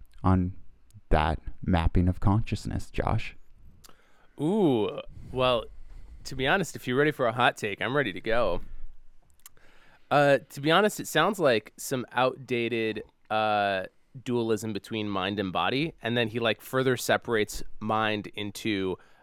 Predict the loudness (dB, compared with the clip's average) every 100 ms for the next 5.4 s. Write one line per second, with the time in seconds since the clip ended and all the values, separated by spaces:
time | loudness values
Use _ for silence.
0 | _ -4 0 0 0 -4 -4 -4 -4 -6
1 | -6 -6 -4 -4 -2 -2 -2 -4 -4 -6
2 | -6 -4 -2 -2 -4 -4 -2 0 0 -2
3 | -6 -14 -20 -18 -2 -2 2 0 2 0
4 | -4 -4 -2 -2 -2 -2 -2 -6 -8 -8
5 | -6 0 0 0